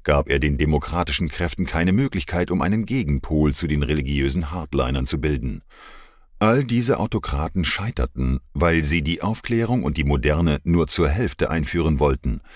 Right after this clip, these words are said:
Sie wollten die Macht der Religion brechen, um ihre eigene Macht auszubauen. Sie plädierten für religiöse Freiheit, haben ihren Untertanen aber politische Freiheiten vorenthalten.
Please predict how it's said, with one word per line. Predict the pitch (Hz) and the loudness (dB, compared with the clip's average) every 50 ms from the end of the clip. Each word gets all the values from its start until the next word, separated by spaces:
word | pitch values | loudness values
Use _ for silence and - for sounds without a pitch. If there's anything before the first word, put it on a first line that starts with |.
| - - - - - | -20 -20 -20 -14 -4
Sie | - 127 107 | -2 0 2
wollten | 127 147 147 - 123 | 2 2 2 0 0
die | 82 82 69 | 0 2 2
Macht | 65 80 104 110 - - - - - | 2 0 0 -2 -6 -8 -10 -6 -2
der | 69 71 64 | -2 0 2
Religion | 64 76 69 65 62 67 67 69 71 73 69 62 | 2 0 0 0 0 0 0 2 2 2 2 0
brechen, | 87 95 104 101 - - 76 107 98 - | 0 -2 -2 -2 -2 0 0 0 -2 0
um | - 90 82 | -2 -2 0
ihre | 65 60 71 78 80 90 - - | 0 0 0 2 2 2 0 0
eigene | 92 107 82 57 71 67 64 | -2 -2 0 0 0 0 0
Macht | 65 69 69 67 - - - | 2 0 0 -2 -4 -6 -4
auszubauen. | - - - - - - - 62 64 60 53 50 50 - - - - - - - - - - - - - - | -4 -4 -4 -4 -4 -4 -2 0 0 0 -2 -2 -4 -8 -8 -10 -14 -18 -20 -18 -18 -20 -20 -20 -20 -14 -8
Sie | - 110 135 | -4 -2 -2
plädierten | - - 101 90 76 69 104 123 - - 127 117 | 0 2 2 2 2 2 0 0 0 -2 -4 -2
für | - 85 80 76 67 | 0 2 2 2 4
religiöse | 78 87 82 65 64 67 67 58 65 62 69 | 2 2 2 0 0 0 0 0 0 0 -2
Freiheit, | 67 - 69 65 64 69 67 71 80 92 131 - - - - - | -2 -2 0 0 2 2 2 2 0 -2 -4 -8 -12 -16 -20 -14
haben | - - 165 170 139 113 101 - | -8 -4 -2 0 2 2 2 2
ihren | 85 90 90 80 80 76 | 2 2 2 2 2 0
Untertanen | - 127 143 - 78 - - 71 76 76 78 82 80 76 - - | 0 -2 -2 -2 -2 0 0 2 2 2 2 2 2 0 -2 -2
aber | - 69 65 62 - | 0 2 2 2 2
politische | - 73 71 78 85 - 73 - - 73 | 0 0 0 0 0 -2 -2 -4 -4 -4
Freiheiten | - - - - 80 67 67 69 - 92 92 | -4 -4 -2 0 0 0 0 0 0 -2 -2
vorenthalten. | - - 135 120 - - 62 62 - 82 80 78 78 76 65 57 - | -2 -4 -4 -4 -2 -2 -2 -2 0 0 0 0 0 0 0 0 -2